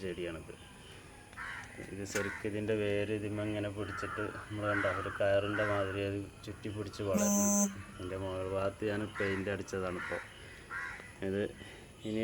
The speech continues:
ഒരു വെള്ള ചട്ടി ഇതിൽ ഇറക്കി വെച്ചിട്ട് ഇത് നമുക്ക് വേണമെങ്കിൽ വീടിൻ്റെ അകത്തേക്ക് മാറ്റത്.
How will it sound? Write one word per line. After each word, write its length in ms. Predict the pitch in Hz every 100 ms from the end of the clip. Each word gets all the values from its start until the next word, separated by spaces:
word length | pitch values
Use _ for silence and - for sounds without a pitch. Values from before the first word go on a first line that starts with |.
| 113
ഒരു 100 | 113
വെള്ള 280 | 110 107 110 117
ചട്ടി 260 | 113 - - 113
ഇതിൽ 240 | 110 110 110
ഇറക്കി 240 | 104 - 110
വെച്ചിട്ട് 260 | 101 101 104
ഇത് 80 | 104
നമുക്ക് 260 | 101 95 98 92
വേണമെങ്കിൽ 320 | 92 92 92 - - - - - - - - - - -
വീടിൻ്റെ 360 | 98 95 95 95
അകത്തേക്ക് 480 | 92 - 95 95 98
മാറ്റത്. 420 | 85 85 85 80